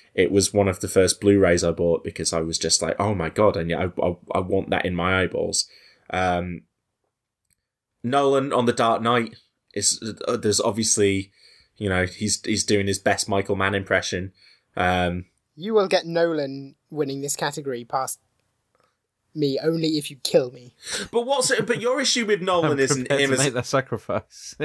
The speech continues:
Speaker 3: <laughs>
Speaker 1: your, y-, isn't your, isn't your problem with Nolan more the kind of the overall, like, feel of the movies and the, and the, and the screenplays and the themes and the storytelling more than the,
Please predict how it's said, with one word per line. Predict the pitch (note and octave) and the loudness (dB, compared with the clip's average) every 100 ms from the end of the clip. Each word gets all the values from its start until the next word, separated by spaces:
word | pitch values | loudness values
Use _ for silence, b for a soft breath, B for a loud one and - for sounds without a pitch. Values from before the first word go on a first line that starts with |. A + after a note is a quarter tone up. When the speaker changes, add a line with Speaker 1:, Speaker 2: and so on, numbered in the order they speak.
| D#3 | -2
Speaker 3:
<laughs> | - F3 | -4 -2
Speaker 1:
your, | E3+ A#3+ A3 | 2 2 2
y-, | F#3+ A#3 A3 | 0 0 2
isn't | G#3 G#3+ A3+ | 2 2 0
your, | G#3+ - | -2 0
isn't | G#3 G#3+ A3 | 0 2 2
your | A3+ | 4
problem | A3 F#3 F#3 | 4 2 2
with | F3 | 2
Nolan | D3+ D3+ C#3+ C#3 C3 | 2 2 2 2 0
more | B2+ B2+ B2+ B2 | 0 2 2 2
the | A#2+ B2 | 2 -2
kind | - A#2+ A#2+ | 0 0 2
of | A2+ - | 0 0
the | B2 A2+ A2 | 0 0 2
overall, | A2+ A2 A2 A2 G#2 G#2 G2+ | 2 2 0 2 4 2 2
like, | G2+ - | 0 -2
feel | - - A#2 A2 | -8 0 2 4
of | G2+ G#2 | 2 -2
the | |
movies | F#2+ F2+ F2+ F2+ G2+ | -4 -4 -4 -6 -4
and | |
the, | G2 F#2+ B B B | -2 -2 B B B
and | A2 G#2 - | -4 -4 -2
the, | G#2+ G2+ G2 G2 _ _ _ _ - | 2 4 4 0 _ _ _ _ -6
and | G2 | -2
the | G#2+ | 0
screenplays | - - - A2 G#2 A2 G#2 G2+ G2 | 2 2 2 2 2 2 4 4 2
and | G2 | -6
the | |
themes | - G#2+ G#2 G2 | -2 0 0 -2
and | G2 | -2
the | F#2+ | 0
storytelling | - G#2+ G#2 - F2 F2 F#2 | 4 6 4 2 -2 -4 -2
more | F#2 F2+ | -2 -2
than | F2+ F2 | -4 -4
the, | F#2 F2 F2 | 0 2 2